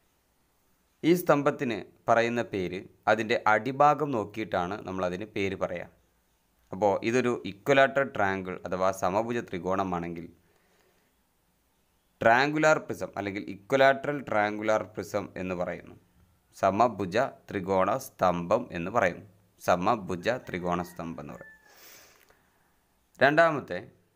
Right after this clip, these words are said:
ചിത്രത്തിൽ അടിഭാഗം, അതായത് ബേസ് എന്ന് പറയുന്നത്, that is in the shape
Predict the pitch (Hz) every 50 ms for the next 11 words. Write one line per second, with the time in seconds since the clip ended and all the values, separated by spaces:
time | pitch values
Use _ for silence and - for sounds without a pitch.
0 | _ _ _ - 123 104 117 107 98 80 85 85 90 101 - - _ _ _ _
1 | _ _ _ _ _ _ _ _ _ _ _ _ _ _ _ _ _ _ _ _
2 | _ _ _ _ _ - 127 139 160 165 170 147 117 98 87 90 87 92 - -
3 | - 113 113 101 92 87 85 95 110 - 110 95 92 110 127 147 156 151 156 143
4 | 123 120 104 101 95 90 85 82 82 87 85 87 101 117 - - - _ _ _
5 | _ _ _ - 107 110 120 117 - - - - _ - 98 98 95 - - 104
6 | 101 107 - - 147 147 143 -